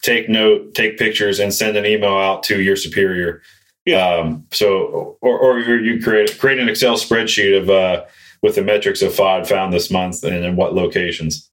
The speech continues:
Speaker 2: Yeah.
Speaker 1: You know,
Speaker 2: Look,
Speaker 1: and that's their sole purpose. Like, just get as far away from all of us as possible.
Speaker 2: Yeah.
Speaker 1: <laughs>
Speaker 2: Yeah. It's like, you're, you're, you're not being demoted. You're just being, you're being promoted to a position where you can't hurt anybody.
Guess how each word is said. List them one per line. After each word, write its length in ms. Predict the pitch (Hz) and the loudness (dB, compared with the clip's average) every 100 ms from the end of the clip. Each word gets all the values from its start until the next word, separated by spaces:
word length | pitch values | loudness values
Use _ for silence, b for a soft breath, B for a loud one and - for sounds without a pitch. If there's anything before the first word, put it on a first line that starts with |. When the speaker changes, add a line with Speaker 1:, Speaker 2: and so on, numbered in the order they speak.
| _ _ | _ _
Speaker 2:
Yeah. 200 | 139 117 - _ _ - | -6 -6 -10 _ _ -2
Speaker 1:
You 100 | 113 | 2
know, 80 | |
Speaker 2:
Look, 80 | 120 | 2
Speaker 1:
and 100 | 123 | 2
that's 200 | 131 - | 0 2
their 140 | 120 107 | 0 2
sole 300 | 127 120 113 | 2 2 2
purpose. 340 | 117 101 95 | 2 2 2
Like, 200 | 95 - | 0 0
just 400 | 123 110 - - b b b b _ - | -2 -2 -6 -20 b b b b _ -4
get 140 | 117 | 2
as 120 | 107 | 2
far 240 | - 135 139 | 2 2 2
away 180 | 117 117 | 2 0
from 360 | 104 92 85 - _ _ - | 2 0 0 -4 _ _ 0
all 180 | 107 101 | 2 2
of 80 | 90 | 0
us 140 | 87 | -4
as 80 | 85 | -6
possible. 580 | - 78 71 76 71 - _ - | -6 -6 -8 -12 -14 -16 _ -6
Speaker 2:
Yeah. 340 | - 247 - 214 | 0 -2 0 -4
Speaker 1:
<laughs> 360 | 208 - 175 | -4 -4 -4
Speaker 2:
Yeah. 240 | 170 - - - | -2 -4 -6 -16
It's 160 | - - | -6 -4
like, 240 | 131 - | -4 -2
you're, 180 | 156 170 | 0 0
you're, 460 | 131 139 165 160 151 - | 2 2 4 2 -2 -2
you're 100 | 143 | 0
not 220 | 170 190 | 2 2
being 320 | 190 190 185 151 | 4 4 2 2
demoted. 640 | 131 117 160 233 143 127 - b b b | 0 4 4 4 4 2 -6 b b b
You're 120 | 143 156 | -2 2
just 240 | 165 151 | 0 2
being, 300 | 156 151 147 | 2 2 2
you're 140 | 147 | 2
being 200 | 151 170 | 2 0
promoted 420 | 151 151 151 170 160 | 2 2 4 4 2
to 100 | 160 | 0
a 20 | |
position 380 | 147 147 151 147 | 2 -2 0 0
where 100 | 131 | 0
you 80 | 123 | 0
can't 260 | 156 139 | -4 -4
hurt 200 | - 131 | -2 -2
anybody. 420 | 120 110 107 113 | -2 -2 -4 -4